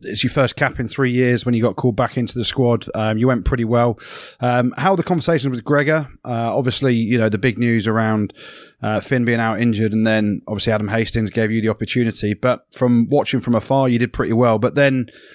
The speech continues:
um, they made a change towards the back end of it. Are, are you still in the mix? There's, there's rumours that you're leaving Worcester, going back to Glasgow. Is it all, um, good and, and moving back towards trying to get back in the Scotland setup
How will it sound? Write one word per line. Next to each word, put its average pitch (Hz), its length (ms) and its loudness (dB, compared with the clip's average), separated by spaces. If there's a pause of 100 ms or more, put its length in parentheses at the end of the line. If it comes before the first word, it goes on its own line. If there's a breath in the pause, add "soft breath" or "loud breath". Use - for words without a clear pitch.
(360 loud breath)
um, 120 500 2 (120)
they 131 120 2
made 135 180 2
a 117 60 -6
change 131 640 -2
towards 127 200 -2
the 104 60 -4
back 127 240 -4
end 117 160 0
of 98 80 -4
it. 98 180 0
Are, 131 180 0
are 104 40 -2
you 82 300 -4
still 160 180 0
in 131 60 2
the 120 60 2
mix? - 520 -2
There's, 120 160 -2
there's 113 240 -4
rumours 139 320 2
that 127 140 0
you're 127 120 2
leaving 123 300 2
Worcester, 143 260 0
going 127 160 0
back 120 140 -4
to 104 80 -10
Glasgow. 139 480 2
Is 123 100 2
it 127 80 2
all, 127 320 2 (500 loud breath)
um, 120 320 2
good 139 300 4
and, 123 140 2
and 120 320 2
moving 120 260 2
back 127 180 -2
towards 123 280 -4
trying 123 200 0
to 113 40 0
get 110 140 0
back 123 180 -2
in 120 60 0
the 117 80 0
Scotland 120 300 -4
setup 107 340 -2